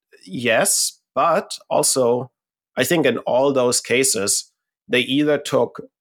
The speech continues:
more dilution than people would maybe expect, just looking at the deals, or in the case of Inworld, it was a preempted round where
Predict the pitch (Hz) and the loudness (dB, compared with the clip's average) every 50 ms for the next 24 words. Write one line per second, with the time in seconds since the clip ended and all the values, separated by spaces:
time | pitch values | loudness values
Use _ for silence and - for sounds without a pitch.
0 | _ - - 120 120 123 123 127 135 127 131 120 117 120 123 123 - - 135 127 | _ -10 -4 -2 0 2 2 2 2 2 0 0 0 0 0 0 0 0 0 0
1 | 127 123 123 104 - - 117 110 107 110 110 104 95 - - - 120 107 - 120 | 0 0 -2 -2 -2 0 0 2 2 0 -4 -6 -6 -10 -10 -6 -6 -2 0 0
2 | 117 113 110 113 107 - 117 113 110 110 107 95 113 104 98 98 - - - - | 2 2 2 0 0 0 0 0 2 2 2 0 0 0 0 0 0 -2 -2 0
3 | - 123 147 - - - - - - - 117 - - - 120 110 - 110 107 107 | 0 0 0 0 -4 -14 -14 -8 -6 -2 -2 -2 -2 -2 -2 -2 -2 0 0 0
4 | 101 - - - 90 - - 104 117 151 185 214 - - - _ _ _ - - | -2 -4 -6 -10 -10 -10 -4 0 2 2 2 2 -2 -6 -8 _ _ _ -4 -2
5 | 156 185 185 151 139 147 147 - - - _ _ _ _ _ _ - - 123 117 | 0 2 2 2 2 2 0 -2 -6 -16 _ _ _ _ _ _ -6 -4 -4 -2
6 | 123 117 - - 127 120 113 - 117 104 - - - 127 135 160 185 147 120 107 | -4 -4 -2 -2 -2 0 0 0 -2 -2 -4 -6 -4 -2 0 2 2 2 2 2
7 | 107 107 104 104 - _ _ _ _ _ - 131 139 147 131 139 139 - - 139 | 2 2 0 -2 -6 _ _ _ _ _ -2 0 0 0 0 -2 -6 -4 -2 0
8 | 139 143 143 139 - 143 131 - 123 123 120 117 117 117 120 123 - - - 120 | 2 2 0 0 -2 -6 -4 -2 0 0 2 2 2 2 0 -2 -6 -6 -2 0
9 | 117 113 110 110 107 107 | 2 2 2 0 -2 -4